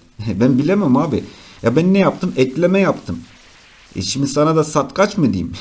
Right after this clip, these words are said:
<laughs> Zaten kaçan kaçıyor. Kalanlar kalacak. Günü geldiği zaman bu tahtalar geri yukarı gidecek. Tarih boyunca Borsa İstanbul'a bakıldığında hiçbir hisse, halka arz fiyatının orada kalmış hiçbir hisse yok arkadaşlar. Bu tahtalarda yukarı doğru basıp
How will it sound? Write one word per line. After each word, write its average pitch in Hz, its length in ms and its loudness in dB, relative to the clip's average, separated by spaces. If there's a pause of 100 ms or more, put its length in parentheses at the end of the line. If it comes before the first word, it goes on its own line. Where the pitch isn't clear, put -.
(200)
<laughs> - 300 -20
Zaten 165 380 0
kaçan 151 400 -4
kaçıyor. 117 440 -2 (600)
Kalanlar 123 520 2
kalacak. 120 460 2 (340)
Günü 170 160 0
geldiği 147 340 2
zaman 123 400 0
bu 123 100 0
tahtalar 120 420 0
geri 110 320 0
yukarı 123 320 2
gidecek. 107 540 -2
Tarih 117 280 -2 (100)
boyunca 107 440 0
Borsa 113 280 -2
İstanbul'a 107 720 0
bakıldığında 113 640 0
hiçbir 113 380 -2
hisse, 110 440 0 (200)
halka 104 340 -2
arz 120 240 -2
fiyatının 104 600 -2
orada 107 380 0
kalmış 107 560 2
hiçbir 101 320 -4
hisse 104 480 -4 (220)
yok 104 480 0
arkadaşlar. 101 840 -2
Bu 123 120 -2
tahtalarda 98 560 -2
yukarı 113 420 0
doğru 98 280 -2
basıp 113 320 -2